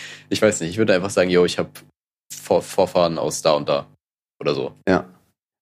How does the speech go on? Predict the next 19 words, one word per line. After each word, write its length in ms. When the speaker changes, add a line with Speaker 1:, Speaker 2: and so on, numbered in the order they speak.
Speaker 2:
Aber 220
ich, 220
irgendwie, 260
wenn 80
ich 100
mal 140
sagt, 280
ich 140
hab 140
Vorfahren 560
von 100
dort, 140
dann 60
denk 120
ich 60
halt 140
direkt 240
an 100
Mittelalter. 560